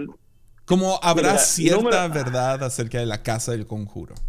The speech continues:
Speaker 2: Espérame, es que primero lo, lo tonto.
Speaker 1: Dale.
Speaker 2: Todos los que, es que aparatejos.
Speaker 1: Ok.
Speaker 2: O sea, tengo un orgullo en que estudié en ingeniería. No me, no hice maestría, aunque, eh,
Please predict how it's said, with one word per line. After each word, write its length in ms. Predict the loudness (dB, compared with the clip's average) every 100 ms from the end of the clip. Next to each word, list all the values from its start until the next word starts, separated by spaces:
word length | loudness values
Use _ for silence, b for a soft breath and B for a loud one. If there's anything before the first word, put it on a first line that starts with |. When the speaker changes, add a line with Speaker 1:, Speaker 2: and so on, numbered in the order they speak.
| -4 -6 -10 -16 -16 -18 -20 -20 -20 -20 -20 B B B B B -20 -4
Speaker 2:
Espérame, 600 | 0 0 0 -4 -8 -10
es 160 | -10 -6
que 240 | -4 -4 -4 -10 -12 -4
primero 420 | -4 -2 -2 0
lo, 200 | 0 0 -2 -4
lo 280 | -2 -2 -4 -6
tonto. 560 | -2 -2 -4 -4 -6 -8 -20 -20 -20 -18
Speaker 1:
Dale. 360 | -12 -8 -8 -2
Speaker 2:
Todos 300 | 0 2 2
los 220 | 0 -4
que, 220 | -12 -6
es 160 | -6 -4
que 100 | -6
aparatejos. 1040 | -4 -2 -2 -2 -6 -6 -6 -8 -8 -16 -18 -20 -18 -10
Speaker 1:
Ok. 180 | -8 -8 -12 -10
Speaker 2:
O 100 | -2
sea, 380 | 0 0 -2 -6 -20 -20 _ -20 -12
tengo 220 | -4 -2
un 80 | 0
orgullo 540 | 0 2 2 2 -2 -6 _ _ -10
en 180 | -8 -4
que 320 | -4 -4 -6 -10
estudié 480 | -8 -2 -2 0
en 80 | -2
ingeniería. 580 | -2 -4 -4 -2 -4 -6
No 240 | -4 -2 0
me, 200 | 0 0
no 120 | -2
hice 180 | -2 -2
maestría, 480 | -2 -4 -4 -2 -2
aunque, 360 | -4 -4 -8 -10 _ _
eh, 120 | -12